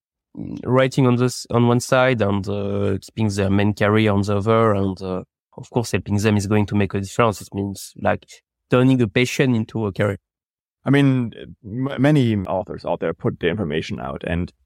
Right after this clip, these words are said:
Speaker 2: if you're on Reddit a lot, you've s-, probably seen A M As, and you will know that most people are getting by on what is pretty much minimum wage.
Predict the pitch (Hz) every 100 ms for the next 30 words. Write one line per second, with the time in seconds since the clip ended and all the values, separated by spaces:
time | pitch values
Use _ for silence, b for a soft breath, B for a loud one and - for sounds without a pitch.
0 | _ _ - 147 107 110 107 104 110 117
1 | - 104 110 92 - - 117 98 92 -
2 | 120 104 90 82 85 _ 90 90 73 82
3 | 80 85 - 110 110 120 117 110 107 98
4 | 85 82 95 - _ _ 113 98 - _
5 | _ _ _ _ _ 120 135 123 127 -
6 | _ 117 113 117 113 113 - 85 78 69
7 | - _ _ _ 143 113 101 92 90 85
8 | 80 73 - _ _ _ _ _ 110 113
9 | 117 113 - - _ - 123 107 98 107
10 | 78 71 67 62 - -